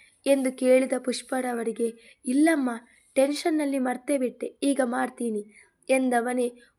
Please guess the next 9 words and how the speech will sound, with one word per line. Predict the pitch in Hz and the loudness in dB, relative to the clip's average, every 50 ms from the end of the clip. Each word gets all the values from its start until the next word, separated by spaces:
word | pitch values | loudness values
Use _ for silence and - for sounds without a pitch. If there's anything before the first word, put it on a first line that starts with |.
| - - | -14 -4
ಫೋನ್ | - 294 320 370 392 392 | 0 2 4 4 4 4
ಕೈಗೆತ್ತಿಕೊಂಡು | 392 339 311 302 294 269 277 269 - 262 254 254 262 254 247 240 247 247 240 | 4 2 2 4 2 0 -2 -2 -4 -6 -4 0 0 0 0 0 0 0 0
ಹೊರನಡೆದು | 233 240 247 269 285 285 285 262 247 240 214 233 240 220 - - | -2 -2 -2 -2 -2 -2 -2 -2 -2 -2 -2 0 -2 -2 -2 -2
ವಿಕ್ರಾಂತ್ಗೆ | 240 240 - - - 285 277 254 214 - - 240 240 220 | -4 -6 -4 -4 -2 -2 -2 -2 -4 -4 -2 -2 -2 -2
ಕರೆ | 220 - 247 240 269 285 | -2 -4 -6 -6 -4 -4
ಮಾಡಿದನು. | 285 285 254 233 214 214 185 202 196 202 202 - _ _ _ _ _ - - - - - - - | -4 -4 -4 -4 -4 -6 -6 -8 -8 -10 -12 -16 _ _ _ _ _ -20 -20 -20 -20 -20 -20 -10
"ಹಲೋ | - - 247 285 302 311 | -2 0 2 4 4 4
ವಿಕ್ಕಿ, | 285 277 262 - - 285 | 2 2 -2 -4 -2 -2
ಎಲ್ಲಿದ್ದೀಯಾ?" | 277 277 269 262 269 302 302 302 262 247 247 233 | 0 0 0 0 0 0 0 -2 -2 -2 -2 -4